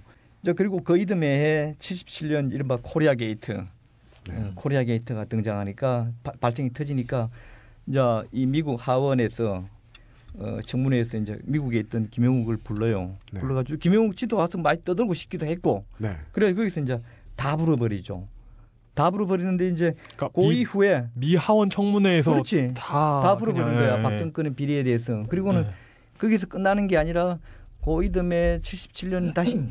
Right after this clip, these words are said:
Speaker 3: <clears throat>
Speaker 1: 일본에 잠깐 나와가지고
Speaker 3: 네.
Speaker 1: 김영욱 혁으로 그렇게 출간을 해요. 근데
Speaker 3: 어.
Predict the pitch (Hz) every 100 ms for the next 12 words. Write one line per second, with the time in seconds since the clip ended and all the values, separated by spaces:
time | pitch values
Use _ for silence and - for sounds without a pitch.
0 | - - - 196 220 208 143 120 131 123
1 | 101 101 101 101 131 143 101 120 104 92
2 | - - - - _ _ - 135 156 190
3 | 135 - 277 262 127 117 - - - 240
4 | 269 214 107 90 92 - - - 185